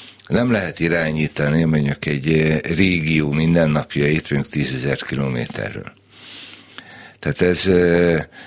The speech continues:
mindig is megvolt, úgymond az orosz, ö, közigazgatásban, hogy egy, ö, kormányzóságnak az ura, az, ö, vagy vezetője, az mondjuk élethalál ura mondjuk a saját területén.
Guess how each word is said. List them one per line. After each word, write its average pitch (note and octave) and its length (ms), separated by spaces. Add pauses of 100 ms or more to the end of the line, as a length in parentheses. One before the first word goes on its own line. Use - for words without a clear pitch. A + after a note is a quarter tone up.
(160)
mindig A#2+ 380
is - 300 (320)
megvolt, E2 580
úgymond D#2+ 300
az D#2 160
orosz, D#2+ 440
ö, D2 360 (500)
közigazgatásban, D#2+ 1500
hogy G#2+ 320 (1120)
egy, F2 280
ö, F2 560 (640)
kormányzóságnak F2 1400
az D2 360
ura, A#2 580
az, E2 360
ö, D#2+ 280
vagy D2 180
vezetője, F2+ 600
az D#2 140
mondjuk E2+ 260
élethalál D2 640
ura C#2 260
mondjuk C2 240
a D2+ 40
saját A#1+ 400
területén. B1 600